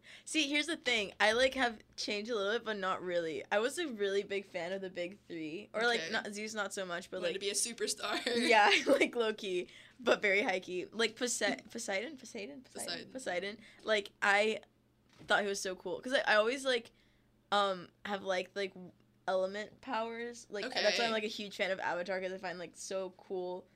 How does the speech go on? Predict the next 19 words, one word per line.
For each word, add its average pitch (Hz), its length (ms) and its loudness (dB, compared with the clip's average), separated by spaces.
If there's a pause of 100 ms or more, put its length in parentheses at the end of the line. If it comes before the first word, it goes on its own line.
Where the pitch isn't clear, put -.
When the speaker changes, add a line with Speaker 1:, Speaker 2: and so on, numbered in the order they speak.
(160)
Speaker 1:
like, 196 180 -6
being 190 300 -6
a-, - 60 -8
like, 202 140 2
that, 214 200 2
if 226 80 -2
I 226 80 4
had 208 220 0
to 202 60 0
have 185 60 0
a 185 60 -6
superpower, 180 500 -6
it - 40 -4
would 190 120 -4
definitely 180 320 -6
be, 175 160 -6
like, 131 180 -6 (280)
element 190 380 -2
bending. 214 460 -4